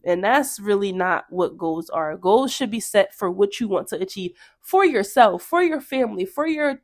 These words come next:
your, your husband, your wife, your kids, your sister, your brother, right?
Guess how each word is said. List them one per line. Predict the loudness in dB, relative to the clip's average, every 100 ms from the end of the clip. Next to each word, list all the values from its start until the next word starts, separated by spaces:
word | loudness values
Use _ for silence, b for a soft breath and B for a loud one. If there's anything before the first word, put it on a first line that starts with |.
| -8
your, | -6 -6
your | -2 0
husband, | 2 -2 -4 -4 -2
your |
wife, | 0 0 0 -6
your | -6
kids, | -6 -8 -8 -12 -14 b b b
your | -4 -2
sister, | -2 -6 -2
your | 0
brother, | 4 4 2 -4
right? | -2 -2